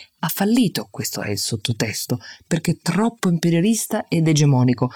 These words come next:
Se la Cina riuscisse a raccogliere il consenso e a farsi portavoce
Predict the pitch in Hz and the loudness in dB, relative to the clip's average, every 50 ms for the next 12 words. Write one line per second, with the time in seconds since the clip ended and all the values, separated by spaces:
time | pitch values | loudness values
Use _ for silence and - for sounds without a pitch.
0 | - - - - - - - 151 143 135 131 123 - - - 233 185 143 123 117 | -8 -16 -12 -8 -6 -2 0 0 2 0 0 -2 -4 -4 -2 -2 -2 -2 0 -2
1 | 120 123 - - - 220 - - - 127 120 120 - - 190 180 151 127 120 113 | -2 -2 -2 -2 -2 -2 -2 -2 -4 -6 -6 -8 -6 -2 0 0 2 2 0 0
2 | 117 120 - - - 131 131 - - 208 180 135 117 - - - - _ - - | -2 -4 -2 0 0 0 2 2 0 0 0 0 -2 -4 -6 -8 -10 _ -18 -10
3 | - - 127 - - 131 - - 123 - - 135 135 151 156 143 - - 123 | -6 -4 -4 -4 -4 -6 -6 -8 -6 -2 0 2 2 4 4 2 0 -2 -6